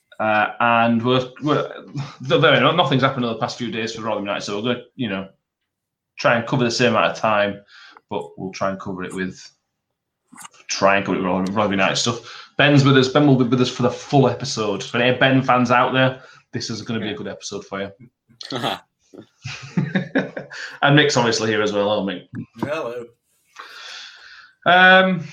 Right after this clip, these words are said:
Speaker 1: should we start with the postponement first? Um, there's no one else to start. Well, there's other stuff, I suppose. But,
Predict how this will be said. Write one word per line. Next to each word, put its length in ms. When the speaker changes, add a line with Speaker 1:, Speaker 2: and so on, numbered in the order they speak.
Speaker 1:
should 180
we 60
start 260
with 80
the 80
postponement 540
first? 1040
Um, 600
there's 140
no 80
one 80
else 140
to 60
start. 280
Well, 280
there's 360
other 120
stuff, 180
I 20
suppose. 200
But, 120